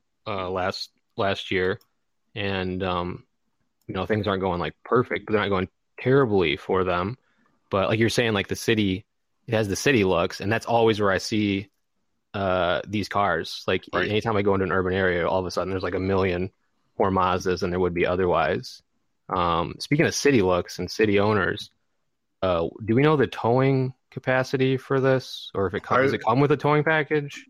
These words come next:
Speaker 3: It, I can look real quick. I was told at the
Speaker 1: I'm looking.
Speaker 3: event that it
Speaker 1: I can look.
Speaker 3: is, that it is gonna be more than C X ninety. Or
Speaker 1: Yeah,
Speaker 3: six,
Speaker 1: uh,
Speaker 2: Five thousand?
Speaker 1: this
Speaker 3: five thousand pounds
Speaker 1: Yeah, five.
Speaker 3: maximum.
Speaker 1: On the Preferred Plus only, is that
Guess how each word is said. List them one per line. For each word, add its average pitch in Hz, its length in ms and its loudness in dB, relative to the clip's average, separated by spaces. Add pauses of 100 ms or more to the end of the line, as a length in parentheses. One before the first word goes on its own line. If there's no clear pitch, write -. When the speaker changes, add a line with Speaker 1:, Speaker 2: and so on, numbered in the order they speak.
(160)
Speaker 3:
It, 139 240 -2
I 123 80 2
can 117 180 -4
look 113 160 2
real 104 140 0
quick. - 300 -4
I 104 120 2
was 104 220 0
told 120 240 0
at 104 60 -10
the 110 80 -2
Speaker 1:
I'm 104 120 2
looking. 87 140 -4
Speaker 3:
event 98 400 -4
that 101 180 2
it 95 80 0
Speaker 1:
I 135 80 0
can 104 140 0
look. 92 180 0
Speaker 3:
is, - 360 -8 (960)
that 101 100 4
it 98 180 2
is 95 140 -8
gonna - 240 -4
be 107 80 -2
more 110 240 6
than 117 160 0
C 107 220 0
X - 200 -2
ninety. 85 400 -4 (540)
Or 101 100 0
Speaker 1:
Yeah, - 100 2
Speaker 3:
six, 117 180 0
Speaker 1:
uh, - 500 -2 (140)
Speaker 2:
Five 104 180 0
thousand? 165 100 4
Speaker 1:
this 139 80 4
Speaker 3:
five 139 240 4
thousand 143 300 2
pounds 101 340 -2
Speaker 1:
Yeah, 110 180 2
five. 110 220 0
Speaker 3:
maximum. 92 300 -12 (640)
Speaker 1:
On 120 180 2
the 113 200 4
Preferred 123 840 -2
Plus 117 380 0
only, 131 400 -2 (120)
is 104 120 -6
that 110 180 0